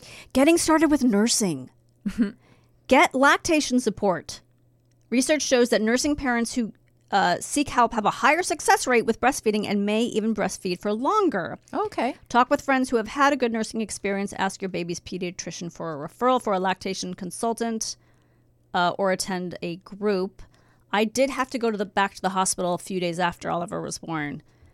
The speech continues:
Speaker 2: Mm-hmm.
Speaker 1: because to get some tips.
Speaker 2: Okay.
Speaker 1: Because I did not, it just wasn't, like, working.
Speaker 2: It's tough.
Speaker 1: It can be really tough. And some women it just doesn't work for.
Speaker 2: And that's okay.
Speaker 1: Right. And then they're made to feel like crap.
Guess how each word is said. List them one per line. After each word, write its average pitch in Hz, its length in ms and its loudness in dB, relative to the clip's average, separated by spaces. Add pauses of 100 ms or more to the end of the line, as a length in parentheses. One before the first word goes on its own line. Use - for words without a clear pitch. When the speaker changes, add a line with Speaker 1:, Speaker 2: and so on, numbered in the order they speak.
(200)
Speaker 2:
Mm-hmm. 214 120 2
Speaker 1:
because 190 460 -2 (540)
to 233 100 2
get 202 220 0
some 160 360 -4
tips. - 500 -6 (300)
Speaker 2:
Okay. 208 240 2
Speaker 1:
Because 190 400 0
I 185 140 2
did 185 140 -6
not, 160 340 -2 (200)
it 202 60 -2
just 185 180 -4
wasn't, 160 420 -4 (140)
like, 143 200 -10 (120)
working. 139 500 -10 (400)
Speaker 2:
It's - 260 -8
tough. - 480 -6
Speaker 1:
It 220 140 -2
can 269 120 4
be 247 140 2
really 202 260 2
tough. 175 260 2
And 220 140 -2
some 311 220 2
women 285 220 4
it 247 80 0
just 226 220 -2
doesn't 208 340 4
work 269 240 2
for. 101 400 -8 (400)
Speaker 2:
And 208 120 4
that's 196 180 0
okay. 185 340 -6 (280)
Speaker 1:
Right. 196 300 4
And 214 160 2
then 214 80 2
they're 208 160 2
made 196 200 0
to 196 60 -2
feel 190 220 -2
like 160 140 0
crap. 143 320 0